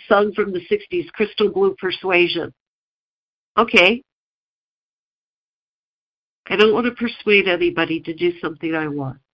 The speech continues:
I want them to want to do it because they want to do it, because it's a match for them. Because if it's a match for them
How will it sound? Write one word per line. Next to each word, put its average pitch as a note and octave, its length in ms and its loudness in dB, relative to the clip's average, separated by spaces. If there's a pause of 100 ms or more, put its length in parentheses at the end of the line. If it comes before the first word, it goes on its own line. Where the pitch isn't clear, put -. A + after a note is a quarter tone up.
(600)
I E3+ 100 0
want G#3 320 -2
them G#3 280 -2
to F#3 80 -4
want F3+ 520 -2
to F3 120 -10
do F3 240 2
it B3+ 160 0 (560)
because F#3+ 320 -4 (120)
they G3 200 2
want E3+ 300 -2
to D#3+ 120 -10
do D3+ 240 -6
it, A#2 140 -10 (420)
because G3+ 300 -2
it's F#3+ 200 -4
a G#3 60 2
match F#3 640 0
for F3+ 100 -4
them. D3 340 -6 (960)
Because A3 380 2
if A3 160 4
it's G#3+ 160 -2
a G#3+ 80 0
match G#3 480 0
for A3+ 120 -2
them F3+ 340 -4